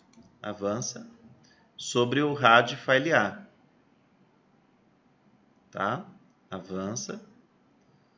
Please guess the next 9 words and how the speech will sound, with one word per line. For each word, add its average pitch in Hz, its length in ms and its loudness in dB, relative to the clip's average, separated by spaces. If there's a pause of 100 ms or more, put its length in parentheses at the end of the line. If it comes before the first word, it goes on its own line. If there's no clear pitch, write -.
(540)
Aqui - 560 -10
avança, 175 460 -4
avança, 139 460 -8
avança, 101 540 -10
avança 95 680 -12
e, - 800 -18
e 101 40 -6
avança. 92 600 -10 (580)
Ah, 139 320 4